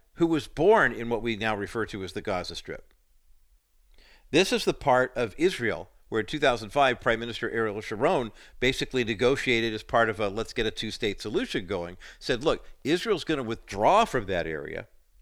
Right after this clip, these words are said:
We'll leave it to all the Palestinians who are here. You guys elect your own government, you do your own thing, and we'll respect that." And so what do they do? Well, Hamas shows up and basically says, "Hey,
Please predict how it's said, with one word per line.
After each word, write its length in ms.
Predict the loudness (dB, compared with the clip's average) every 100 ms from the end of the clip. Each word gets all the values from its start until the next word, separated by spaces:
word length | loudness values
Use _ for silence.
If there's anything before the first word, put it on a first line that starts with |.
| _ _ _ _ -16 -4
We'll 160 | -2
leave 200 | 2 2
it 100 | 2
to 60 | 2
all 100 | 4
the 80 | 4
Palestinians 680 | 2 2 0 -2 -2 -2 -6
who 100 | -8
are 40 |
here. 300 | -8 -8 -10 _ _ _ -20 -18
You 120 | -8 0
guys 240 | 2 2
elect 280 | 0 0 0
your 120 | -2
own 120 | 0
government, 460 | 2 4 4 -2 -2
you 120 | -4
do 120 | -4
your 180 | 0 0
own 120 | 0
thing, 200 | 0 0
and 120 | 2
we'll 100 | 2
respect 500 | 0 -2 0 0 2
that." 240 | 2 0 -2 -14 -12
And 100 | -4
so 120 | -2
what 160 | 0
do 60 | 0
they 160 | 0 -2
do? 260 | 0 0
Well, 180 | 0 -2
Hamas 580 | 0 2 4 4 0 -8
shows 340 | -2 -2 -2
up 240 | -4 -6 -8 -20 _ _ _ _ -10
and 140 | -2
basically 380 | 0 0 -2 -4
says, 220 | -2 2
"Hey, 280 | 4 4